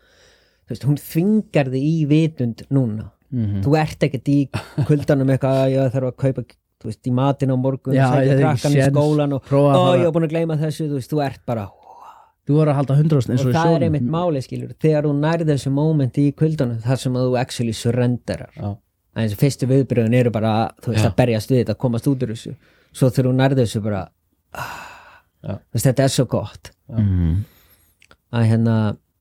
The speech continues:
Speaker 1: já, og þetta er svo einfalt.
Speaker 3: Þetta
Speaker 1: Þú
Speaker 3: er
Speaker 1: veist,
Speaker 3: mjög
Speaker 1: mest
Speaker 3: basic.
Speaker 1: af þessum aðferðum sem að bæta lífsgæðin okkar eru mjög einfaldar.
Speaker 2: Já.
Speaker 1: Þú veist, öndun.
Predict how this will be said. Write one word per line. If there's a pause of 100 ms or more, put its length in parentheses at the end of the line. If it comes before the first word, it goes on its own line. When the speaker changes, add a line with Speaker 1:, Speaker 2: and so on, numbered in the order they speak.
(800)
Speaker 1:
já,
og
þetta
er
svo
einfalt. (500)
Speaker 3:
Þetta
Speaker 1:
Þú
Speaker 3:
er
Speaker 1:
veist,
Speaker 3:
mjög
Speaker 1:
mest
Speaker 3:
basic.
Speaker 1:
af
þessum
aðferðum (640)
sem
að
bæta
lífsgæðin
okkar
eru
mjög
einfaldar. (100)
Speaker 2:
Já.
Speaker 1:
Þú
veist, (120)
öndun.